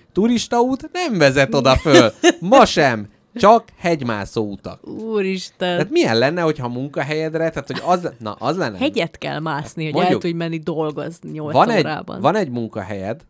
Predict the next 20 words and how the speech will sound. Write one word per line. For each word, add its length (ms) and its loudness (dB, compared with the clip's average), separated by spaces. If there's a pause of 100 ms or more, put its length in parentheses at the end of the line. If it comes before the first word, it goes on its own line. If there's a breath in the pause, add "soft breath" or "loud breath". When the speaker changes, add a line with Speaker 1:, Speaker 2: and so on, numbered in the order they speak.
(100)
Speaker 1:
ahol 280 -6
azért 340 0
fizetnek, 540 -10
hogy 120 -6
gombapresszót 720 -8
hallgassál, 680 -10
de, 260 0 (160)
de 160 0
közben 520 0 (260 soft breath)
kis 280 -4
koktélokat 720 0
lehet 260 -2
szürcsölni, 920 -4 (240 soft breath)
és, 320 -8
és 240 -10
sem-, 240 -2
semmi 320 -4
munka 360 -6
nincs. 320 -8 (240 soft breath)
Viszont 540 -4